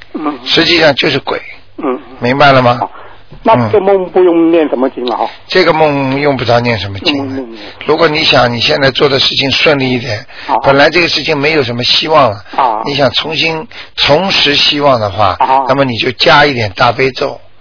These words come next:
Speaker 1: 加一点大悲咒。
Speaker 2: 哎，让它更顺利一点。
Speaker 1: 啊。
Speaker 2: 好吗？
Speaker 1: 啊，好，好。
Speaker 2: 啊。
Speaker 1: 还有另外一个问题就是说，那个，那个为什么打胎的小孩子，他们在没有那个，在庙里面不能够放那个牌位，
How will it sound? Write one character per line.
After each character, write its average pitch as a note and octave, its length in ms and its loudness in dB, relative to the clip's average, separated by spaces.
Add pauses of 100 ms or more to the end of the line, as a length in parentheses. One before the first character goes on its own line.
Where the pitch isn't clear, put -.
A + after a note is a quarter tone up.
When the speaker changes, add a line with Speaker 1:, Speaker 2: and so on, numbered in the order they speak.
(120)
Speaker 1:
加 D#3+ 140 4
一 C#3+ 60 2
点 B2 120 -4
大 B2+ 140 -2
悲 B2+ 80 2
咒。 B2+ 60 6
Speaker 2:
哎， A#2+ 180 4
让 B2 160 -2
它 C3 100 -2
更 C#3+ 220 -8
顺 C#3+ 240 0
利 A#2+ 140 -4
一 G#2+ 40 -8
点。 - 160 -14 (200)
Speaker 1:
啊。 A#2+ 100 2 (420)
Speaker 2:
好 A2 240 0
吗？ D#3 280 2 (160)
Speaker 1:
啊， C3 160 2
好， A2 80 0
好。 - 360 -4
Speaker 2:
啊。 G#2 140 -4 (180)
Speaker 1:
还 A3 80 2
有 G#3+ 100 4
另 F3 200 2
外 F3 100 4
一 E3+ 60 2
个 E3+ 100 -2 (240)
问 E3 160 2
题 C#3+ 120 -2
就 D#3 120 2
是 D#3 160 2
说， D3+ 140 0 (260)
那 A#3+ 80 0
个， G#3+ 100 2 (100)
那 C#4 120 2
个 G#3+ 120 4
为 A#3+ 140 4
什 - 80 -2
么 G#3 120 2
打 D3 220 2
胎 F3+ 200 2
的 C#3+ 160 2
小 G#2 140 2
孩 B2+ 140 4
子， B2 180 -2
他 F3 100 2
们 E3 200 2
在 E3+ 220 4 (360)
没 D#3+ 160 2
有 D3+ 300 4
那 F3 100 2
个， E3 200 4
在 F#3 140 4
庙 F#3 280 4
里 B2+ 120 2
面 D#3 160 2 (100)
不 G3 120 4
能 D#3+ 200 2
够 E3+ 80 4 (180)
放 D#3 220 4
那 D#3 100 4
个 C#3+ 300 4
牌 - 300 -2 (140)
位， D3+ 320 4